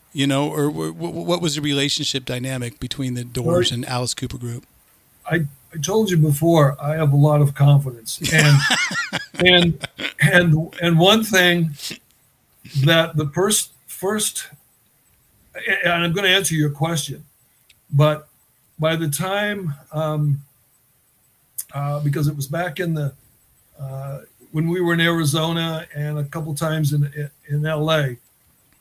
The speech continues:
Speaker 1: Right.
Speaker 2: we went to see and met Jimi Hendrix. Um, after I sat down, uh, a couple of times just with him, Jimmy and I,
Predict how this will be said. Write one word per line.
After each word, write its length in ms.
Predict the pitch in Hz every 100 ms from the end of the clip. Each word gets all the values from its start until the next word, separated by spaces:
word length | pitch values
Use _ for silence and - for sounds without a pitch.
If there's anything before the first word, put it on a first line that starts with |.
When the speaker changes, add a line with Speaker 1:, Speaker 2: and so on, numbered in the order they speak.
| _
Speaker 1:
Right. 180 | - 147 147
Speaker 2:
we 240 | 147 170
went 240 | 170 180 160
to 100 | 151
see 280 | - 180
and 120 | 165 151
met 200 | 165 151
Jimi 340 | 139 147 139
Hendrix. 540 | 139 139 - - - - _ _ _ _ _ _ _ _ _ _
Um, 400 | 143 151 156 165 - _ _ _ -
after 360 | 190 254 240
I 140 | 185 202
sat 380 | 202 180 170 156
down, 460 | 160 165 156 156 - _ -
uh, 140 | 147 165
a 40 |
couple 220 | 143 190 175
of 80 |
times 360 | 147 156 151 131
just 300 | 165 151 143
with 140 | 151
him, 300 | 139 170 151 127
Jimmy 300 | 151 151 147
and 120 | 147
I, 240 | 143 131